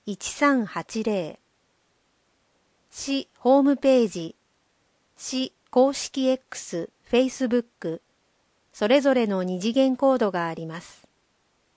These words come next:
令和七年一月に国分寺市役所は移転します。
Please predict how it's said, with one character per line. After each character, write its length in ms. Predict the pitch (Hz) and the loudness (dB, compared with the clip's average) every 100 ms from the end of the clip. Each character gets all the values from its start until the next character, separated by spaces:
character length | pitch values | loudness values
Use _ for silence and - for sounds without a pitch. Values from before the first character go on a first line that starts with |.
| _ _ _ _ _ _ _ _ _ _ _ | _ _ _ _ _ _ _ _ _ _ _
令 240 | 233 302 | 2 2
和 160 | 302 240 | 2 0
七 280 | - - 277 | -2 0 4
年 320 | 269 226 190 175 | 4 4 -2 -6
一 260 | 190 254 | -6 -2
月 320 | 254 247 254 | 0 0 0
に 260 | 220 175 185 _ _ - | -2 -2 -8 _ _ -4
国 280 | 208 285 | 0 0
分 240 | 277 285 277 | 2 4 4
寺 120 | 277 | 0
市 160 | - 277 | -2 0
役 220 | 285 - | 0 -2
所 180 | - 202 | 0 2
は 120 | 170 | 0
移 60 | |
転 280 | 165 208 220 | 0 0 0
し 180 | 208 220 | -2 -6
ま 140 | 196 | -6
す。 300 | 185 - - | -8 -14 -20